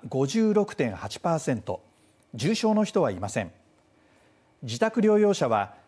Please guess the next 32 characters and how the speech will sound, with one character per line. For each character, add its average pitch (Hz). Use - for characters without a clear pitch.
一 160
万 160
二 117
千 220
五 143
百 135
八 117
十 165
四 120
人 131
で 95
す。 -
ま 139
た、 127
お 127
と 185
と 165
い、 135
県 233
内 202
の 175
医 160
療 196
機 208
関 190
で 156
入 139
院 151
し -
て 147
い 131
た 123